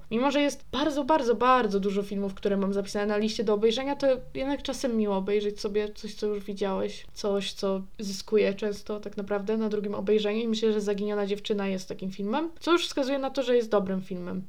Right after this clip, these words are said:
To by było na tyle z moich polecanek filmowych. Myślałam, żeby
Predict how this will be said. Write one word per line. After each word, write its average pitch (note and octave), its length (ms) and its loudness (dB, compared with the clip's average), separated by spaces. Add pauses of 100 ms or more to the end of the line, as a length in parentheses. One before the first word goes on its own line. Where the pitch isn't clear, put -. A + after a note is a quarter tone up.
(340)
To F#4+ 120 2
by G#4 100 10
było C#4+ 240 8
na A#3+ 120 4
tyle A3 280 4
z A3 40 -2
moich G#3 300 2
polecanek G3+ 560 2
filmowych. G3 640 0 (280)
Myślałam, F4+ 300 4
żeby D4 380 6